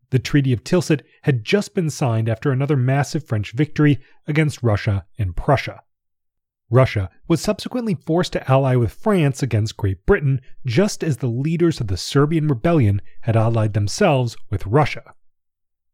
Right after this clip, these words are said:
Now, if you got all that. So, because France and the Ottomans were allies, Russia and the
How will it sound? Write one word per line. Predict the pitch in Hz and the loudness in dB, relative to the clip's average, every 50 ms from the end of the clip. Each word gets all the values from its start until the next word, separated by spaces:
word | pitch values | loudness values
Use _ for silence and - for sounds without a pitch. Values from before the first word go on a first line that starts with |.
| _ _ | _ _
Now, | 117 101 92 90 - - - | -2 -2 -2 -4 -6 -10 -12
if | - 117 - - | -10 -10 -8 -8
you | 123 | -2
got | - 156 135 113 | 2 2 2 2
all | 101 104 | 0 -6
that. | 117 - - - - - - - _ _ _ | -10 -14 -14 -16 -16 -16 -20 -20 _ _ _
So, | - 190 180 180 - - _ _ - _ | 2 2 2 2 -2 -10 _ _ -10 _
because | 175 170 147 - - 208 240 247 - - _ - | -8 -8 -6 -6 -4 -2 -2 -4 -4 -10 _ -4
France | 175 165 170 185 190 165 - - | -4 -2 -2 -2 -4 -6 -4 -4
and | 147 131 | -4 -2
the | 143 160 - | -4 -4 -2
Ottomans | - 139 151 160 151 139 131 - - | -2 -2 0 0 0 -2 -2 -4 -6
were | 127 123 - - _ - | -8 -8 -8 -12 _ -2
allies, | 175 208 233 202 151 120 107 101 107 107 - - - - - - - | 0 2 4 4 4 4 4 2 0 -2 -2 -6 -10 -10 -12 -8 0
Russia | 117 127 175 190 - - 185 | 2 4 4 4 2 0 0
and | 160 151 135 123 123 | 0 0 0 0 0
the | 123 139 | -2 -4